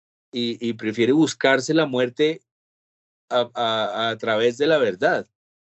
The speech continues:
eh, cantarle la tabla a cada conspirador de, de, de todas las muertes que suceden en, en cualquier lugar de los nuestros,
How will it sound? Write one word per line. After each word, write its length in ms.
eh, 300
cantarle 680
la 180
tabla 520
a 200
cada 640
conspirador 960
de, 580
de, 500
de 140
todas 320
las 160
muertes 420
que 120
suceden 600
en, 360
en 320
cualquier 540
lugar 420
de 100
los 180
nuestros, 640